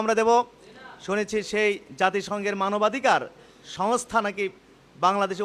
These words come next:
অফিস করতে চায়। এরা যেই দেশে অফিস করেছে সেই দেশের অবস্থা ভালো হয় নাই, বরং সেই দেশের অবস্থা আরও কি হয়েছে? খারাপ হয়েছে। সুতরাং আমরা বুঝি কিসের মানবাধিকার, এগুলো আমরা বুঝি। ইসরায়েলে যখন,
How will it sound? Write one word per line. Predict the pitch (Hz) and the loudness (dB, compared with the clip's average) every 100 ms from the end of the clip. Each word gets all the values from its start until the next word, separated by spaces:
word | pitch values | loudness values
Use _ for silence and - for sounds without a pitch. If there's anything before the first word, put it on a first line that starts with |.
| 196 | -2
অফিস | 175 - | -4 -6
করতে | 220 180 | -8 -4
চায়। | 165 120 - _ - | -4 -4 -10 _ -6
এরা | 165 202 233 240 151 | 0 6 8 6 4
যেই | 214 240 254 226 | 4 6 6 4
দেশে | 247 320 | 8 8
অফিস | 311 370 - | 8 6 2
করেছে | 277 247 214 135 - - - | 0 0 -2 -4 -8 -20 -6
সেই | 196 226 220 | 2 4 6
দেশের | 220 226 214 | 4 2 2
অবস্থা | 220 214 - 214 190 - - _ - 147 | 2 0 0 0 0 -8 -20 _ -12 6
ভালো | 220 311 339 311 | 10 12 12 12
হয় | 277 254 | 10 6
নাই, | 233 202 | 2 2
বরং | 220 214 190 - | 2 2 -2 -4
সেই | 208 196 | -4 -4
দেশের | 190 196 175 - 180 | -6 -8 -10 0 4
অবস্থা | 262 - 233 233 | 6 6 6 6
আরও | 226 | 6
কি | 247 233 | 4 4
হয়েছে? | 240 - 226 147 - - - - | 4 0 0 0 -4 -20 -20 -8
খারাপ | 170 170 147 | -2 0 0
হয়েছে। | 139 - 117 - - _ - | -4 -8 -12 -14 -20 _ -10
সুতরাং | 190 208 208 208 - _ - | 0 4 4 2 -14 _ -4
আমরা | - 208 220 165 | 0 4 4 2
বুঝি | 214 - 247 156 104 - - - - | 0 2 0 -2 -6 -16 -20 -10 -4
কিসের | 240 277 285 254 | 4 6 6 6
মানবাধিকার, | 254 247 233 226 202 147 - - - - | 4 2 2 2 2 0 -8 -20 -20 -6
এগুলো | 208 220 240 | 0 4 4
আমরা | 254 240 | 4 2
বুঝি। | 247 220 170 - _ _ _ _ _ | 2 -2 -6 -10 _ _ _ _ _
ইসরায়েলে | 208 208 240 254 254 240 | -6 0 6 8 8 6
যখন, | 247 240 | 4 2